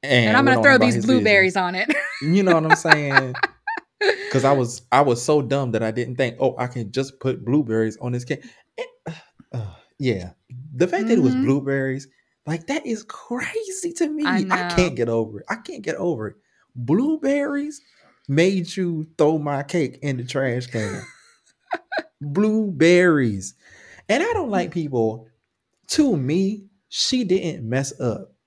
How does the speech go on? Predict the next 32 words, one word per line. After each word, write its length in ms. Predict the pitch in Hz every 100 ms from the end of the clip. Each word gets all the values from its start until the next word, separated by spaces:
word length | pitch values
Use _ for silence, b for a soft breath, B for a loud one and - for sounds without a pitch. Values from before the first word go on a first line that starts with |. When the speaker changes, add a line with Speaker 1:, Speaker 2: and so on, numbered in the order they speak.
| _
Speaker 1:
She 220 | - - 254
didn't 200 | 262 233
mess 200 | 247 -
Speaker 2:
Mm-mm. 240 | 269 180
Speaker 1:
up. 220 | 185 _ _ _ _ _ -
Speaker 2:
Yeah. 200 | 156 104
Speaker 1:
Because 560 | 175 190 220 202 190 190 - b b b b b b
she 320 | - - 269
did 260 | 262 294 359
have 240 | 247 127
t-, 160 | - -
she, 420 | - 277 302 - -
she 500 | - - 160 240 320
had 440 | - 147 143 208
time 400 | - 131 107 107
to 140 | 123 151
go 140 | 123
get 200 | 120 127
those 420 | 120 127 139 - _ _ _ _
blueberries. 720 | 165 269 330 135 110 98 95 - _ _ _ -
The 160 | 131
time 360 | 127 240 247 240
that 80 | 185
she 160 | 262 240
allotted 480 | 185 214 214 226 -
to 100 | 190
get 240 | 190 190
those 200 | 156 151
blueberries, 520 | - 359 175 180 202 -
they 160 | 320
weren't 280 | 311 247 -
there. 420 | - 254 104 101